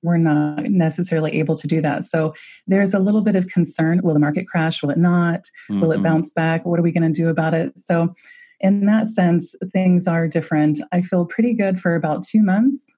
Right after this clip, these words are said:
Speaker 1: and, but in the same breath, it's day by day. <laughs>
Speaker 2: Yeah, sure, sure, sure.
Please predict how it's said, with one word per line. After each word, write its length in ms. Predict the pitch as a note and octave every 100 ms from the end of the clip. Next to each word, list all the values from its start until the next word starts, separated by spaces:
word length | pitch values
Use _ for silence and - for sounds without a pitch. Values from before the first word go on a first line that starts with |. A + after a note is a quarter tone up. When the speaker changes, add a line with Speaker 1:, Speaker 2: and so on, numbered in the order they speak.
| _ _ -
Speaker 1:
and, 420 | D3+ E3 D#3+ F3 F#3 E3 _ -
but 480 | E3 D#3+ D#3 D#3 - - - _ F3+
in 220 | F3 E3+
the 60 |
same 460 | E3 - F#3 F#3 F#3
breath, 300 | E3 - - _ _ _ _ _ - _ _ _ -
it's 160 | F3 - -
day 100 | -
by 160 | C3+ -
day. 280 | - F#3 -
<laughs> 60 | - - B2+
Speaker 2:
Yeah, 360 | B2+ G2+ E2+
sure, 360 | - - A2+ G2
sure, 280 | - A2 F#2+
sure. 420 | - G#2 F2+